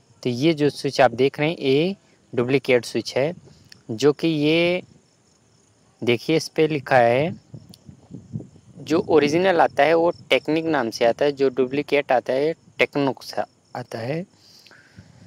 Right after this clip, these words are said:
तो चलिए, ये दो, इसका जो terminal है, ये दोनों पीतल में दिख रहा है, copper में, और इसकी finishing थोड़ा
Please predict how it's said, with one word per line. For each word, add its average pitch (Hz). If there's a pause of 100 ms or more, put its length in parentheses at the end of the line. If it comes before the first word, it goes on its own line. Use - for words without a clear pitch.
(380)
तो 147
चलिए, 151
ये 165
दो, 170
इसका 165
जो 156
terminal 135
है, 147
ये 151
दोनों 143
पीतल 135
में 117
दिख 110
रहा 113
है, 139
copper 120
में, 135 (680)
और 113 (920)
इसकी 165
finishing 160
थोड़ा 123